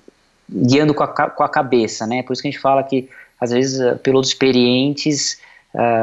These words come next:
às vezes você não tem um carro vencedor em um ano, mas você consegue, às vezes, lutar pelo título porque você sabe equilibrar, sabe entender o, a, a condição do seu carro, você não detona o seu carro no começo de uma corrida, porque você sabe que você tem duas coisas pra fazer com aquele carro, com aquele jogo de pneu.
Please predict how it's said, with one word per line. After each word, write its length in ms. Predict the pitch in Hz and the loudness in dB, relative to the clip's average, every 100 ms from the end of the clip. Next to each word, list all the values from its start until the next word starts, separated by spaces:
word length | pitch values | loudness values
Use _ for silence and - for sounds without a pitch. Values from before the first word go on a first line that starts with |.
| 110 107 107 | 0 -2 -2
às 100 | 110 | 0
vezes 160 | 127 131 | 0 0
você 240 | 123 131 | 0 0
não 120 | 127 | 0
tem 160 | 123 131 | 2 0
um 100 | 131 | 0
carro 440 | 135 127 123 120 | 0 0 2 0
vencedor 520 | 127 131 - 123 127 131 | -2 -2 -2 0 2 2
em 80 | |
um 160 | 127 123 | 2 2
ano, 140 | 135 | 2
mas 160 | 151 147 | 0 0
você 380 | 147 143 - 147 | 0 -2 -2 -2
consegue, 640 | 156 139 - 143 147 147 - - | -2 -4 0 0 0 -4 -8 -4
às 200 | 139 131 | -2 0
vezes, 180 | 139 156 | 0 0
lutar 280 | 151 147 151 | 0 0 0
pelo 200 | 160 160 | 0 0
título 400 | 160 175 185 220 | 0 -2 0 -2
porque 300 | 254 - 226 | -4 -2 0
você 520 | 233 226 226 247 262 _ _ | 0 0 2 2 0 _ _
sabe 300 | - 180 175 | -4 0 0
equilibrar, 580 | 170 220 214 165 208 147 | -2 -2 2 2 2 0
sabe 520 | - 147 151 160 160 _ - | -2 -4 -2 -4 -6 _ -12
entender 640 | 143 143 147 143 147 185 165 | -8 -2 0 2 4 4 4
o, 360 | 131 127 131 127 | 2 0 0 0
a, 440 | 131 - - 123 | -2 -4 -4 -2
a 40 | |
condição 420 | - 143 135 151 147 | -2 -6 -2 -2 -2
do 60 | |
seu 160 | - 131 | -2 -2
carro, 560 | - 139 165 185 151 | 0 2 4 2 0
você 260 | 139 131 147 | -4 -8 -6
não 120 | 143 | -6
detona 540 | 135 135 156 160 180 165 | -4 -2 0 2 2 0
o 40 | |
seu 160 | - 139 | -2 0
carro 220 | 156 151 | 2 0
no 80 | 147 | 0
começo 200 | 147 143 | -2 0
de 60 | |
uma 80 | 135 | -2
corrida, 240 | 143 147 | 0 -2
porque 100 | 160 | -2
você 100 | - | -2
sabe 180 | 135 156 | 0 -2
que 320 | - - - | -4 -20 -10
você 100 | - | -4
tem 160 | 143 147 | -2 0
duas 240 | 156 180 | 2 0
coisas 240 | - 151 156 | 2 0 0
pra 100 | 151 | -2
fazer 220 | 147 143 | -2 -4
com 60 | 139 | -2
aquele 200 | 143 135 | -2 0
carro, 300 | 139 143 143 | 0 -2 -2
com 80 | |
aquele 180 | 143 139 | -4 -4
jogo 180 | 131 135 | -2 -2
de 60 | 131 | -4
pneu. 560 | 131 127 151 180 160 | -6 -2 0 2 0